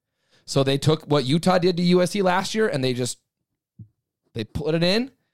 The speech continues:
Now, can we do, can we do it? I don't know. Notre Dame's got a better offense than we do. I think our defenses are very similar. So, and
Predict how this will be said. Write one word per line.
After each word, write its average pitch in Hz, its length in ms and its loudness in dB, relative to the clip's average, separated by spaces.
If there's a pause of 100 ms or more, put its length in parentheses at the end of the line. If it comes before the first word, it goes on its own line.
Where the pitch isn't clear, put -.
(280)
Now, 127 480 0
can 127 160 -4
we 139 160 -2
do, 185 360 2 (240)
can 131 160 -2
we 175 140 2
do 220 200 2
it? 269 180 2
I 120 120 -4
don't 120 180 -4
know. 90 220 -8 (600)
Notre 151 260 2
Dame's 175 180 0
got 156 140 2
a 147 40 0
better 147 200 2
offense 131 400 0
than 107 100 -6
we 101 120 -4
do. 90 320 -10 (440)
I 104 80 -8
think 113 160 -4
our 113 100 0
defenses 117 540 -4
are 113 60 -2
very 104 260 -4
similar. 202 540 0
So, 123 420 0 (880)
and 214 480 -2